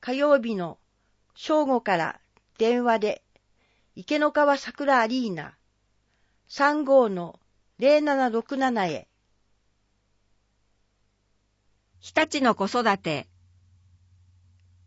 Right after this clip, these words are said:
Speaker 2: 上根動物園のイベント。一、お年玉プレゼント。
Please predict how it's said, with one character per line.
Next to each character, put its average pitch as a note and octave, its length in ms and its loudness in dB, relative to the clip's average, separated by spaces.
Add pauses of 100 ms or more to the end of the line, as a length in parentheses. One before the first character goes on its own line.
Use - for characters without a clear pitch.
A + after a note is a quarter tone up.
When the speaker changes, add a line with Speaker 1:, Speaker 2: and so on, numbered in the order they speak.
(160)
Speaker 2:
上 A#3+ 260 0
根 D4 140 4
動 C#4+ 240 6
物 C#4 300 -4
園 C4 200 4
の G3+ 120 2
イ F3 120 2
ベ G3 180 4
ン F#3+ 100 -2
ト。 F3 340 -4 (1500)
一、 G#3 520 -6 (1000)
お G3 80 -6
年 D4 300 -4
玉 C#4+ 260 4
プ C#4+ 120 2
レ C#4+ 140 2
ゼ A#3+ 160 -2
ン F#3 100 -2
ト。 C#3+ 320 -10